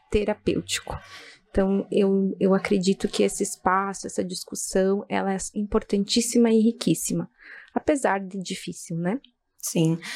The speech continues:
Speaker 2: Essa questão da, da, de, de muitas vezes você, é, você não ser ouvida, né?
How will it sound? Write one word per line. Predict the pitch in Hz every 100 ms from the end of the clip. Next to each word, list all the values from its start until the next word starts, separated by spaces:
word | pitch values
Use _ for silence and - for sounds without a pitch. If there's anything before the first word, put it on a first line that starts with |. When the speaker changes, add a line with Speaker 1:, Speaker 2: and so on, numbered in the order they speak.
| - -
Speaker 2:
Essa | 196 247
questão | 254 254 190 196
da, | 185 170 170
da, | - 160 156 170 - - _ _ _ -
de, | 160 160 170
de | 160 175 170
muitas | 170 175 190 175
vezes | 175 185 180
você, | 180 175 -
é, | 185 160 165 160 - - - _
você | 165 - 175 - 190
não | 185 202
ser | - 185
ouvida, | 180 165 175 175 175
né? | 160